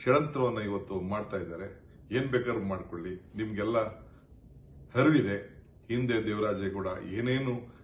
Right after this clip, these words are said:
ಮಾ-, ಮಾಧ್ಯಮದ ಮುಂದೆ ಮಾತಾಡಿದ್ದ,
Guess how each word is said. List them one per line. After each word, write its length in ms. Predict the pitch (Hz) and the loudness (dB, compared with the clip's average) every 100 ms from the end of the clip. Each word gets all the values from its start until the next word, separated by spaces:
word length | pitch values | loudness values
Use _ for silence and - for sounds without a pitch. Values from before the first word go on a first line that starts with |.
| - - | -16 -4
ಮಾ-, 420 | 101 123 123 123 | 2 2 2 0
ಮಾಧ್ಯಮದ 440 | 104 110 110 110 110 | -2 -2 -2 -2 -2
ಮುಂದೆ 540 | 104 98 98 101 98 | -2 -2 -2 -2 -2
ಮಾತಾಡಿದ್ದ, 520 | 98 98 98 95 90 | -4 -2 -4 -4 -6